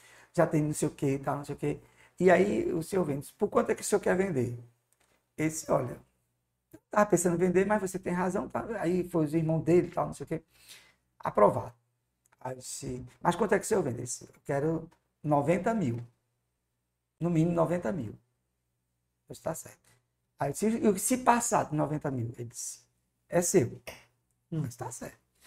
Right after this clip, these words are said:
Speaker 1: Aí eu fui pra seu Girão. "Seu Girão, tá certo. Tem um terreno pra você." Ele tem um filho que era engenheiro,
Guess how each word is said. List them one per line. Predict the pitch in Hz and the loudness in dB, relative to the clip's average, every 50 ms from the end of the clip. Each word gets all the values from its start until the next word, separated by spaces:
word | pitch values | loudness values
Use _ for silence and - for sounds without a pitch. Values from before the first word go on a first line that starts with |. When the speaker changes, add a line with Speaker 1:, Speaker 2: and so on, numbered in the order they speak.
| - - - - - | -20 -20 -12 -6 -4
Speaker 1:
Aí | 139 | -4
eu | 143 | -4
fui | - 185 | -2 0
pra | - 180 | 0 0
seu | - - - - | 2 2 2 4
Girão. | 180 190 185 190 - | 4 4 4 2 0
"Seu | - 160 160 | -4 0 4
Girão, | 156 190 208 196 156 139 | 6 6 6 6 2 2
tá | - 180 180 | 0 0 0
certo. | 185 - 123 117 - - - - _ | 0 -2 -4 -6 -8 -20 -20 -12 _
Tem | - - | 2 4
um | 190 180 | 4 4
terreno | 185 202 196 180 151 147 147 156 156 156 | 6 6 4 6 4 4 4 2 2 0
pra | - - 139 | 0 -4 -4
você." | - 151 143 - - | -2 -2 -4 2 4
Ele | 165 156 | 4 4
tem | 160 - 165 156 | 4 4 2 2
um | 156 | 2
filho | - 151 135 143 - | 0 -2 -4 -2 -2
que | |
era | 147 139 139 | -2 -2 0
engenheiro, | 139 143 175 175 143 139 147 165 170 185 | 0 0 2 2 4 4 4 4 2 0